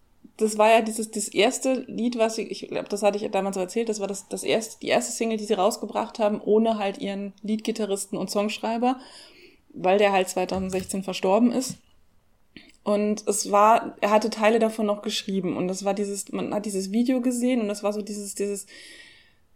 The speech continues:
so ein, so ein, so ein, ähm, ja, wie so, ich weiß nicht mehr, wie, wie, da gibt's einen Fachausdruck, so ein Ab-, Nachgesang, also s-, halt auf ihn. Und ich hab mir das im Büro angehört und dachte so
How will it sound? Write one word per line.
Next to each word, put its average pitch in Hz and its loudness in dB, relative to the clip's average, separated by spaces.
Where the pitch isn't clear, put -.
so 202 -2
ein, 208 2
so 196 -4
ein, 202 -4
so 190 -4
ein, 190 -4
ähm, 185 -6
ja, 190 2
wie 208 0
so, 202 2
ich 196 -4
weiß 277 6
nicht 311 6
mehr, 233 4
wie, 240 -2
wie, 240 0
da 220 6
gibt's 254 0
einen 220 2
Fachausdruck, 190 -2
so 196 -4
ein - -4
Ab-, - -8
Nachgesang, 233 2
also 214 4
s-, - -4
halt 233 4
auf 220 4
ihn. 262 6
Und 220 6
ich 220 2
hab 226 6
mir 240 8
das 220 4
im 220 0
Büro 220 4
angehört 208 2
und 220 -2
dachte 220 -2
so 220 0